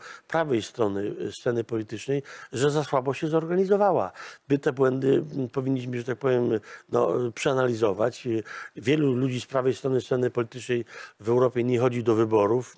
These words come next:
Powolna agonia wartości chrześcijańskich powoduje, e, powiedzmy, pewne dramaty w obszarze,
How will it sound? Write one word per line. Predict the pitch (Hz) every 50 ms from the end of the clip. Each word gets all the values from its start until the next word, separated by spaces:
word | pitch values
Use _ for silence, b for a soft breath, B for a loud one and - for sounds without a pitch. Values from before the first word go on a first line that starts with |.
| - -
Powolna | - 123 127 147 156 160 165 160 160 160
agonia | - 160 127 120 139 147 151 156 156 147 147 131 B B B B B B
wartości | - 107 110 131 123 - 151 139 - - 143
chrześcijańskich | - - 151 127 - - 147 127 120 117 - 156 139
powoduje, | - - 139 131 131 131 127 147 143 143 143 139 139 - B B B B B B
e, | - 120 117 127 127 123
powiedzmy, | 123 - 143 131 - 151 156 147 170 - - -
pewne | - 147 135 143 156 156
dramaty | 147 175 185 190 220 226 - - 165 131 120 120
w | 117 113 117 120 123 131
obszarze, | 120 - 139 135 120 117 131 127 117